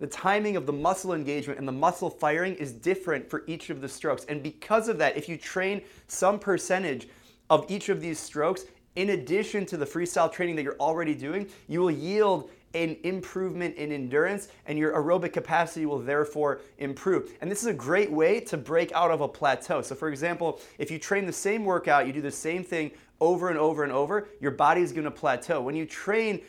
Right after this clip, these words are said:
the individual medley, the backstroke, the breaststroke, you do kicking, you do drills, and you engage and build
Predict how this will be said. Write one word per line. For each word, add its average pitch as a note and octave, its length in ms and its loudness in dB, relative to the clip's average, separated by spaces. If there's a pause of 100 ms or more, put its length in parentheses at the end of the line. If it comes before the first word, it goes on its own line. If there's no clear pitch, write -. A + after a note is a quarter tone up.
the C#3+ 120 -4
individual D3 440 -2
medley, E3 340 4
the A#2 80 -2
backstroke, D#3+ 520 -4
the E3 80 -6
breaststroke, D#3+ 520 0
you B2 60 -8
do C3 100 -8
kicking, D3+ 380 -4
you C3+ 60 -6
do C3 100 -2
drills, C#3+ 380 0 (260)
and D#3 100 -4
you E3+ 140 2
engage F3 480 0
and C#3 180 -4
build F#3+ 520 2